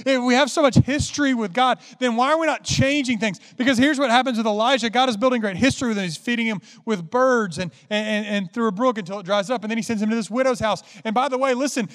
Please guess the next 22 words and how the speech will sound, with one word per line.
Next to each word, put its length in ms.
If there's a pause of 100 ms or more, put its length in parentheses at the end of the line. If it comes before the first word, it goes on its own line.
(120)
this 200
drought, 500
and 100
it 100
can 100
be 80
confirmed 500
in 80
James 320
chapter 200
five, 280 (180)
this 160
drought 440
lasts, 320
like, 160 (260)
three 380
years, 400
three 280
and 80
a 40
half 280
years. 720